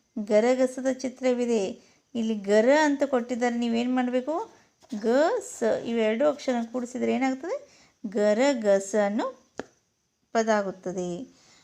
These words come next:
ಅದೇ ರೀತಿಯಾಗಿ ಇಲ್ಲಿ ನ, ಗ ಅನ್ನೋ ಅಕ್ಷರ ಕೊಟ್ಟಿದ್ದಾರೆ, ಡ್ಯಾಶ್ ಇಟ್ಟಿದ್ದಾರೆ. ಈ ಚಿತ್ರ ನೋಡಿದ ಕ್ಷ-, ತಕ್ಷಣ ಏನು ನೆನಪಾಗುತ್ತೆ? ನಗರ. ರ ಅನ್ನೋ ಅಕ್ಷರ ಬರೆದ್ರೆ ನಗರ. ಇದೇ ರೀತಿಯಾಗಿ ನೀವು ಮುಂದಿಂದು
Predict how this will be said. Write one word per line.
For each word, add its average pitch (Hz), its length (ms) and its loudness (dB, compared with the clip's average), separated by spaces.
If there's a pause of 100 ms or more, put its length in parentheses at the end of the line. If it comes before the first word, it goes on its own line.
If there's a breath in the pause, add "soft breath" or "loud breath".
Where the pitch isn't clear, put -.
(160 soft breath)
ಅದೇ 233 300 0
ರೀತಿಯಾಗಿ 262 460 0
ಇಲ್ಲಿ 269 240 0 (160)
ನ, 233 120 2 (240)
ಗ 240 120 -4 (440)
ಅನ್ನೋ 240 220 -2
ಅಕ್ಷರ 233 300 0
ಕೊಟ್ಟಿದ್ದಾರೆ, 220 680 -2
ಡ್ಯಾಶ್ 233 400 -2
ಇಟ್ಟಿದ್ದಾರೆ. 220 460 0 (580 loud breath)
ಈ 226 100 -4
ಚಿತ್ರ 269 360 -6
ನೋಡಿದ 262 340 2
ಕ್ಷ-, - 240 -10
ತಕ್ಷಣ 247 340 -2
ಏನು 247 180 0
ನೆನಪಾಗುತ್ತೆ? 269 580 0
ನಗರ. 226 460 4 (920 soft breath)
ರ 208 160 -4 (120)
ಅನ್ನೋ 233 240 2
ಅಕ್ಷರ 240 320 -4
ಬರೆದ್ರೆ 254 400 -2 (500 soft breath)
ನಗರ. 208 680 4 (2000)
ಇದೇ 254 300 -2
ರೀತಿಯಾಗಿ 311 360 0
ನೀವು 302 180 2
ಮುಂದಿಂದು 285 560 0